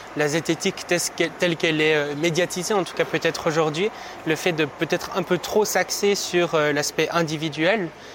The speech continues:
Euh, du coup, ben, pourquoi toi, ça te semble vraiment particulièrement important de prendre aussi, euh,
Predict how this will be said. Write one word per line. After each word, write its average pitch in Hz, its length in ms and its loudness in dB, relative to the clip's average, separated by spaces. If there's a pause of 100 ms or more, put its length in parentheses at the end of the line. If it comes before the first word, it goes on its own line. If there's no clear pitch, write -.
(200)
Euh, 143 300 2
du 135 160 -4
coup, 214 100 0
ben, 156 220 2 (240)
pourquoi 170 320 4
toi, 156 400 4
ça 156 120 0
te 143 60 -2
semble 156 340 2 (460)
vraiment 160 200 2
particulièrement 156 720 0
important 156 380 0
de 151 80 -2
prendre 151 320 -2
aussi, 160 360 0
euh, 139 140 2